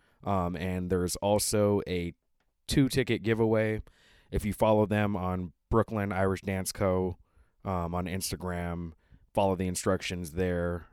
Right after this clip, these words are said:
uh, and you could possibly win two tickets to see A Celtic Christmas Story.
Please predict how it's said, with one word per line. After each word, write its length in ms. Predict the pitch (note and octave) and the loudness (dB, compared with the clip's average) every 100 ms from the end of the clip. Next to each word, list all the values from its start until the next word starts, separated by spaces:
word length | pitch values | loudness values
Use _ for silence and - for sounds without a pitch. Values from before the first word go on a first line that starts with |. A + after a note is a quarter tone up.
| - | -6
uh, 420 | F#2+ F2 D#2+ D#2+ B1+ | -4 -2 -2 -6 -6
and 240 | F2 E2+ | -8 -6
you 100 | F2+ | -6
could 240 | - F2+ - | -4 -6 -4
possibly 500 | F2 E2+ F2+ E2 E2+ | -6 -6 -6 -6 -4
win 480 | E2+ E2+ E2 D#2+ - _ _ _ _ | -4 -6 -6 -10 -14 _ _ _ _
two 240 | - C3 G#2 | 0 2 2
tickets 720 | A2 F#2 F2+ E2+ - - - _ _ _ - | 0 -2 -2 -4 -4 -4 -6 _ _ _ -2
to 160 | A2+ | 0
see 500 | F#2 G#2+ F#2 E2 D2+ - | 0 0 -2 -4 -8 -8
A 80 | |
Celtic 600 | - G#2 F#2 - F2+ - | -2 0 0 -2 -8 -10
Christmas 460 | - G#2+ - F2 E2+ | -6 -4 -2 -4 -2
Story. 640 | - - F2 D2+ C#2+ D#2+ | -2 0 -2 -2 -8 -14